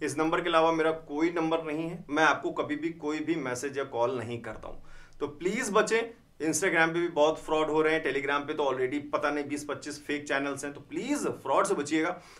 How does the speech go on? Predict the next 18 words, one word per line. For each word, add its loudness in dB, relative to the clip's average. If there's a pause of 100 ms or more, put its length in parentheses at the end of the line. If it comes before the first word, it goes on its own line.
(100)
कोई 0
भी 2
channel 0
कुछ -10
भी -6
करने 0
से -2
पहले 2
आप 2 (240)
इस -4
number 0
पे -6
मुझसे -2
एक -4
बार -2
confirm -6
जरूर -2
करिएगा। 0